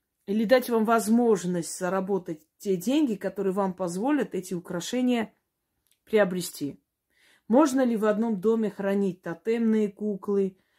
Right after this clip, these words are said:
фортуну, камни, прочие атрибуты магии? Конечно, да, они взаимообогащают друг друга.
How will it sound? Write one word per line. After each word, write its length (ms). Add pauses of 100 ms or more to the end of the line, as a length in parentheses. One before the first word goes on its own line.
(220)
фортуну, 960 (580)
камни, 960 (260)
прочие 640
атрибуты 840 (100)
магии? 680 (420)
Конечно, 680
да, 420
они 360
взаимообогащают 1500
друг 240
друга. 480